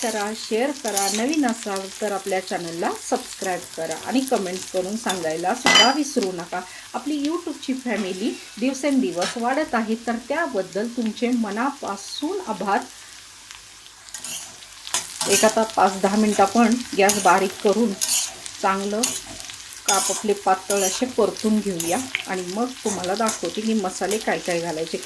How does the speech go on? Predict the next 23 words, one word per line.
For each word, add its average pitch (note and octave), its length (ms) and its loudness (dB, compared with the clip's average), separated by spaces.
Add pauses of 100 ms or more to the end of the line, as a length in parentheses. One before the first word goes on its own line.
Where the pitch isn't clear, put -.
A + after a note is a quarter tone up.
(240)
अगदी G#3+ 360 4
साधी A3 460 4
सिंपल A3+ 680 2
अशी G#3+ 340 0
ही A3+ 80 2
भाजी G3 400 2
आहे F3+ 240 2
कारल्याची, F3+ 680 0 (1200)
पण G3 180 0
अतिशय B3+ 500 0
चवदार G3 500 2
लागते. G3+ 480 -2 (3250)
कारल्याचे A3+ 440 -4
काप A#3 240 0
आपले G#3 180 0
चांगले G#3 460 2
परतून A3 480 6
झालेले F#3+ 300 8
आहेत. A3 100 4
आता B3+ 200 4
आपण A3 260 6
घालूया G3+ 360 4
मसाले. F#3+ 560 0